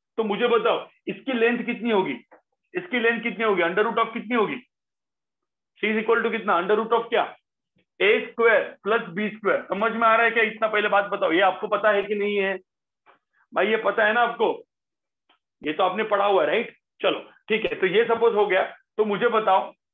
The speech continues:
ठीक है, फटाफट बताओ मुझे, Calculate करके आपको answer लिखना है, आपको answer लिखना है chat box पे, ठीक है, और आपके book में भी लिखना है।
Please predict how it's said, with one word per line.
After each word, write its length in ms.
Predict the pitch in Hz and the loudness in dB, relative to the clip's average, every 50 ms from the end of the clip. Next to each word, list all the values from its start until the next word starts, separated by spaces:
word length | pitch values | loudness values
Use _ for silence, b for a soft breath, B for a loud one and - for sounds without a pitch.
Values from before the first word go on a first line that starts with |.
| _ _ _ _ _ _ _ _ - | _ _ _ _ _ _ _ _ -10
ठीक 120 | 208 - | -4 -2
है, 160 | 240 190 - | -2 -2 0
फटाफट 380 | - 208 202 - 247 220 240 233 | -2 -2 0 0 0 2 2 0
बताओ 320 | 226 202 196 196 202 196 | 0 0 0 2 0 0
मुझे, 220 | 190 175 165 208 220 | 0 0 -4 -4 -4
Calculate 800 | 220 - _ _ _ - 202 190 190 190 - 240 254 240 - | -6 -12 _ _ _ 0 0 0 0 0 -2 -2 -2 -2 0
करके 240 | - 240 226 220 247 | 0 -2 0 2 2
आपको 300 | 220 196 - - - 254 | 2 2 0 -2 -4 -2
answer 420 | - - 196 196 190 190 - 247 240 | 2 4 4 2 2 2 0 0 0
लिखना 340 | 233 220 - 214 208 220 | 0 -2 -4 -2 0 0
है, 140 | 196 196 220 | 2 0 0
आपको 300 | - - 185 180 - 226 | 0 -2 -2 -2 0 0
answer 260 | 214 208 196 202 226 | 0 0 0 0 0
लिखना 260 | 220 220 220 - 214 226 | 0 0 -2 -4 -2 -4
है 60 | 220 | -2
chat 260 | 226 220 202 190 - | 0 0 0 0 2
box 280 | 175 190 185 - - _ | 0 0 0 -2 -4 _
पे, 60 | - - | -10 -10
ठीक 480 | - - _ _ _ _ - 190 185 240 | -10 -12 _ _ _ _ -8 -6 -2 0
है, 60 | 240 | 2
और 120 | 233 233 | 2 2
आपके 480 | 226 208 214 - 247 240 190 190 185 175 | 2 0 0 0 0 0 0 -2 -6 -6
book 200 | 175 214 185 180 | -6 -6 -4 -4
में 100 | 202 220 | -4 -4
भी 80 | 220 214 | -2 -2
लिखना 260 | 190 165 165 147 131 | -4 -4 -4 -6 -12
है। 80 | - | -14